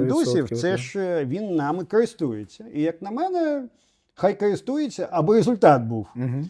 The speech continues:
Speaker 2: Тобто це така цинічна історія, але ми можемо сказати Трампу: «Дональд,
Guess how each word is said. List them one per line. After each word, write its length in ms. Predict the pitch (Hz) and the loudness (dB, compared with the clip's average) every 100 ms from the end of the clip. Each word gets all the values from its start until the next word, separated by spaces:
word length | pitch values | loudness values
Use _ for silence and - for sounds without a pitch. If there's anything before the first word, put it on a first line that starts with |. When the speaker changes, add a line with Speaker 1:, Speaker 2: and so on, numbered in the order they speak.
| - | -4
Speaker 2:
Тобто 340 | 185 175 - 160 | -2 -2 -2 -2
це 280 | - 185 | 0 0
така 240 | 156 151 151 | 0 -2 -2
цинічна 520 | - 208 180 - 160 | -2 -2 0 0 0
історія, 540 | 147 - 302 359 294 208 180 | -2 -2 -4 0 2 2 2
але 220 | 165 - | 2 0
ми 120 | 277 | 0
можемо 280 | 330 247 262 | 2 2 0
сказати 320 | - 233 226 | 2 0 0
Трампу: 420 | 180 202 202 170 | -4 -4 -4 -4
«Дональд, 380 | 156 143 117 107 | -2 0 0 -4